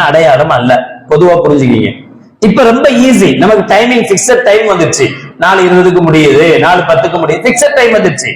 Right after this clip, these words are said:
இந்த டைமை கொஞ்சம் முற்படுத்திக்கணும். நாலு பத்துன்னு போட்டிருக்கா, நாலு ஒன்பது முடியும் போது பத்தாவது நிமிஷத்துல சம்சாவை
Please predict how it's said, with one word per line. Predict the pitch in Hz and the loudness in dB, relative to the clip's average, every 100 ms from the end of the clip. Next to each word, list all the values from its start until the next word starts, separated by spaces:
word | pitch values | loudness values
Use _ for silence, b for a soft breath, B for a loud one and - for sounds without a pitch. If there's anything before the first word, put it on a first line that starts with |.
| - B B B | -16 B B B
இந்த | 220 285 311 311 - | 0 2 4 2 2
டைமை | 196 226 233 147 139 208 233 - | 2 2 2 2 2 0 -2 -2
கொஞ்சம் | 262 311 320 294 | -2 0 2 0
முற்படுத்திக்கணும். | 285 285 294 262 202 120 | 0 0 0 0 0 0
நாலு | 143 214 233 | 0 0 0
பத்துன்னு | 220 214 - 262 | 0 -2 -2 0
போட்டிருக்கா, | 226 - 180 220 190 - - - - | 0 0 2 2 2 -2 -6 -12 -4
நாலு | 170 240 247 202 | 0 2 2 2
ஒன்பது | 226 233 254 254 262 269 254 | 2 0 2 4 4 2 0
முடியும் | 220 240 240 240 226 | 2 4 4 4 4
போது | 240 247 269 269 - - | 4 2 2 0 -2 -4
பத்தாவது | 175 - - 247 247 233 | -2 0 2 2 2 0
நிமிஷத்துல | 226 - 240 247 254 | 0 0 0 0 0
சம்சாவை | 220 220 233 | 0 0 2